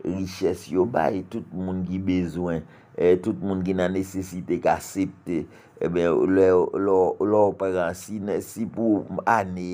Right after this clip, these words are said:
a, yo ta gen twa, kat moun pou yo bay dyab la. A ben, a ben, e, e, gen, nan, e, moun sa ba la pase nan ane a. A pase nan ane a.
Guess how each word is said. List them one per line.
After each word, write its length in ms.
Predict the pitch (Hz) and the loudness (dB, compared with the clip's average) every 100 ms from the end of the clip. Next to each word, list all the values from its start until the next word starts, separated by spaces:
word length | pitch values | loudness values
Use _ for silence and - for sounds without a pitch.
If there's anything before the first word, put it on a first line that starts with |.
| 85 | -4
a, 140 | 82 - - _ - | -6 -10 -20 _ -2
yo 160 | 92 | 2
ta 160 | 92 90 | 4 2
gen 240 | 95 92 | 0 -8
twa, 240 | 95 92 95 | -2 -2 -2
kat 280 | 101 92 | -4 -4
moun 280 | 92 92 90 | -4 -4 -4
pou 160 | 85 87 | -4 -2
yo 120 | 87 | 0
bay 240 | 87 85 | 2 2
dyab 360 | 85 87 78 80 | 2 2 2 0
la. 220 | 80 67 - - _ | -2 -2 -6 -20 _
A 180 | - 87 | -6 -2
ben, 260 | 90 82 - | 0 0 -2
a 120 | 71 | -4
ben, 320 | 85 82 82 | -2 -2 -2
e, 220 | - - 82 | -2 -2 0
e, 440 | - 90 - 90 | 4 4 4 0
gen, 460 | 92 95 95 60 92 | 2 4 4 2 -2
nan, 180 | 87 - | -4 -4
e, 160 | 95 | -4
moun 300 | 95 95 104 101 | -2 -2 -4 0
sa 260 | 113 85 | 4 4
ba 280 | 87 80 78 | 2 -2 0
la 120 | 80 78 | -2 -2
pase 420 | - 95 - 90 | -2 -4 -4 -8
nan 260 | 87 87 | -6 -6
ane 240 | 92 90 117 | -6 -6 -6
a. 120 | - - - _ _ _ _ _ _ _ _ _ _ | -6 -12 -18 _ _ _ _ _ _ _ _ _ _
A 120 | - - | -4 0
pase 420 | - 95 - 165 | 2 2 2 -4
nan 220 | 156 139 | -2 -2
ane 240 | 104 92 80 | -2 -2 -2
a. 140 | 52 | -2